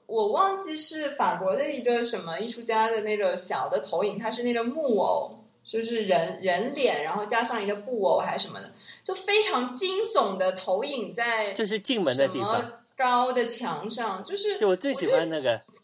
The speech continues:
Speaker 1: 我觉得，对，对，对，就是
Speaker 2: <laughs> 对，
Speaker 1: 作品，
Speaker 2: 特别惊悚。
Speaker 1: 作品，
Speaker 2: 对。
Speaker 1: 作品是 OK，但是就我觉得它整体都呈现出这种非常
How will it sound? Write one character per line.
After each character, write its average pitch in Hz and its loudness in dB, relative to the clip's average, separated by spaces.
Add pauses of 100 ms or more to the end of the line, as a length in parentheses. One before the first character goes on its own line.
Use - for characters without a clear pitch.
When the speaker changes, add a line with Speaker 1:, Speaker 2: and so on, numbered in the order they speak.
(140)
Speaker 1:
我 - 0
觉 622 2
得， 370 4
对， - -
对， 320 -2
对， 392 -2 (120)
就 415 2
是 466 -2 (260)
Speaker 2:
<laughs> 349 -8
对， - 2
Speaker 1:
作 - 4
品， - 4
Speaker 2:
特 - -2
别 180 2
惊 - -4
悚。 - -10
Speaker 1:
作 - 2 (120)
品， 262 -2 (220)
Speaker 2:
对。 - -4
Speaker 1:
作 427 4
品 285 -6
是 277 -2
OK， 285 2
但 381 0
是 403 0 (340)
就 494 4
我 277 4
觉 302 0
得 440 2
它 440 -2 (180)
整 233 0
体 277 -8
都 277 4
呈 202 -4
现 269 -4
出 269 -10
这 262 -8
种 247 0
非 247 2
常 196 -2